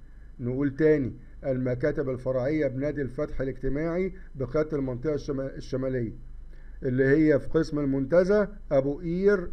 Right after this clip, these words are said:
الغربية. واللي في أسيوط، مكتب أسيوط بقيادة المنطقة الجنوبية، مكتب أسيوط اللي في،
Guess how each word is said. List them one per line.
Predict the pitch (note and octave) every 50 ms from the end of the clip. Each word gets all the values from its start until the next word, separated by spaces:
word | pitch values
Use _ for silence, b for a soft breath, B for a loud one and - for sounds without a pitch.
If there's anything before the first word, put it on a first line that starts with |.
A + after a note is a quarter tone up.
| - D#3
الغربية. | C#3 C#3+ C#3 C#3+ C3+ B2+ B2 A2 - - - - - - - - - - - - b b b b b b b b b b -
واللي | C3+ C3 C#3+ C#3+ D3+ D3
في | - - E3+
أسيوط، | D#3 D#3 - - E3+ F3 F3 E3 C3+ A#2 - - - - - - - - - - -
مكتب | C3+ C#3 D#3+ E3+ E3 - - C3+ A#2+ B2
أسيوط | D3+ C#3+ C3+ - - D#3+ F3 F#3+ G3+ G3 - D3+
بقيادة | C#3+ C3+ C3 - - C3+ C#3 C#3+ D#3+ E3 E3 C#3 B2+ C#3
المنطقة | C3+ B2+ C3 B2 A#2+ D3+ D#3+ D#3+
الجنوبية، | D3+ C3 D3+ D3 D3 D3 D3 C#3+ C3+ G#2+ - - - - - - - - - - - - - - - - -
مكتب | A#2+ C3 D3 D#3 D3+ - - - B2 A#2 B2
أسيوط | - C#3 B2+ B2 - D3+ D3+ E3+ F#3+ G#3 G#3+ G#3 -
اللي | - D#3 D3+ B2 B2+ C3+ C3
في، | -